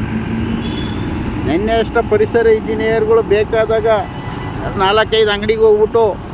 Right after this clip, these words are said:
ಪೆನಾಲ್ಟಿ ಹಾಕೋರಂಗೆ ಹಾಕಿ WhatsApp, Facebook-ಅಲ್ಲಿ ಅವ, ಮ-, ಕೆಲಸ ಮಾಡಿದ್ದೀವಿ ನೋಡಿ ಅಂತ ತೋರಿಸ್ಕೊಂಬಿಟ್ಟು, ಆ, ಕರೆಕ್ಟಾಗಿ ಬಿಲ್ ಮಾಡಿಸ್ಕೊಂಬಿಡ್ತಾರೆ. ಪೇಮೆಂಟ್, ಪೇಮೆಂಟ್ ಆಗೋ ಟೈಮಲ್ಲಿ ಇವರು, ಆ, ಕೆಲವು ಅಂಗಡಿಗಳಿಗೆ ಹೋಗೋದು,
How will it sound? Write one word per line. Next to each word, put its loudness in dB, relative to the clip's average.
ಪೆನಾಲ್ಟಿ 2
ಹಾಕೋರಂಗೆ 0
ಹಾಕಿ 2
WhatsApp, 0
Facebook-ಅಲ್ಲಿ 2
ಅವ, 2
ಮ-, 2
ಕೆಲಸ 0
ಮಾಡಿದ್ದೀವಿ 2
ನೋಡಿ 4
ಅಂತ 0
ತೋರಿಸ್ಕೊಂಬಿಟ್ಟು, 0
ಆ, 2
ಕರೆಕ್ಟಾಗಿ -2
ಬಿಲ್ 2
ಮಾಡಿಸ್ಕೊಂಬಿಡ್ತಾರೆ. 0
ಪೇಮೆಂಟ್, 0
ಪೇಮೆಂಟ್ 0
ಆಗೋ 0
ಟೈಮಲ್ಲಿ 2
ಇವರು, 4
ಆ, 4
ಕೆಲವು 2
ಅಂಗಡಿಗಳಿಗೆ 4
ಹೋಗೋದು, 4